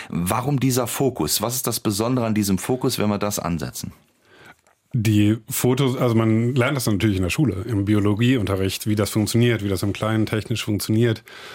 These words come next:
Speaker 2: Aber dann, ich bin bei meinen Recherchen immer wieder drauf zurückzuko-, zurückgekommen, dass alles am Ende von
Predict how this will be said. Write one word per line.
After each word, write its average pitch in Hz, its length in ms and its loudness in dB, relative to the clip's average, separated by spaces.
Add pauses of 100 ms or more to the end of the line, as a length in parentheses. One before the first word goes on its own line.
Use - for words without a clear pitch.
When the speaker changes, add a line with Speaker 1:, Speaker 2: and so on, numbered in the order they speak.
(680)
Speaker 2:
Aber 113 380 2
dann, 113 580 2 (760)
ich - 160 -12
bin 117 400 2
bei 113 120 0
meinen 113 280 2
Recherchen 117 580 0
immer 131 320 2
wieder 113 200 2
drauf 104 240 0
zurückzuko-, 110 520 -2 (160)
zurückgekommen, 113 640 0
dass 107 180 -2
alles 127 460 -2
am 117 120 0
Ende 117 360 2
von 110 480 0